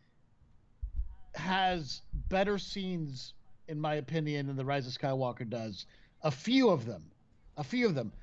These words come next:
The Rise of Skywalker destroys Luke, so it's unforgivable because Luke Skywalker would have never acted that way, you know. Um,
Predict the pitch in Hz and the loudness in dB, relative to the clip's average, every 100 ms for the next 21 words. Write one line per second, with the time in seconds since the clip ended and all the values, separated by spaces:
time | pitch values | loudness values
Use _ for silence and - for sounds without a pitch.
0 | - 190 269 320 302 277 254 233 220 214 | -6 2 4 4 2 2 2 4 2 0
1 | 165 175 - 214 214 185 143 175 180 - | 0 0 0 2 4 2 2 2 2 0
2 | - _ _ _ _ _ - - 175 160 | -12 _ _ _ _ _ -6 4 4 4
3 | 202 220 - 175 190 185 123 80 - _ | 0 0 0 0 2 2 0 -8 -20 _
4 | _ _ _ 165 185 143 175 214 - 214 | _ _ _ -2 0 2 2 2 2 4
5 | 208 202 185 185 165 160 156 175 156 151 | 6 6 4 2 0 0 2 2 2 2
6 | 160 143 113 95 - - - - _ _ | 0 -8 -12 -14 -18 -20 -20 -20 _ _
7 | _ _ 127 135 156 170 - 151 139 131 | _ _ -10 -2 0 0 -2 -2 0 -2
8 | 123 | -8